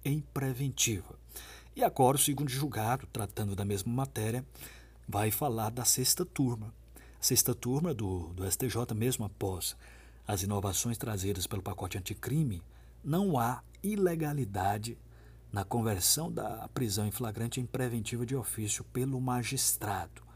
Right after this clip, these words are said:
A conversão da decretação da prisão em flagrante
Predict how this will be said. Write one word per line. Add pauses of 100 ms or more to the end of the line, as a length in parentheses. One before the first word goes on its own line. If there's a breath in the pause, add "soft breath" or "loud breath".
(460 loud breath)
A
conversão
da
decretação
da
prisão
em
flagrante